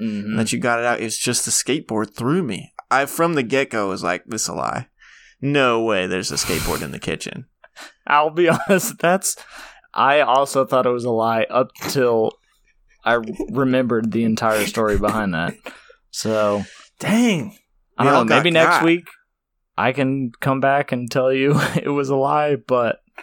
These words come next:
Speaker 1: as far as I know, it's true.
Speaker 2: We all got got. Everybody,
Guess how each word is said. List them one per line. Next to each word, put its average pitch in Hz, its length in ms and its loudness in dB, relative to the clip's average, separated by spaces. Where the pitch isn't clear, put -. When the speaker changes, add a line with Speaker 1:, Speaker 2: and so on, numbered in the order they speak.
Speaker 1:
as - 100 -16
far 120 200 0
as 107 100 -4
I 104 60 -4
know, 98 200 -2
it's 92 120 -4
true. - 280 -6
Speaker 2:
We 127 200 -14
all 156 300 -4
got 151 340 -6
got. 156 480 -6
Everybody, 135 800 0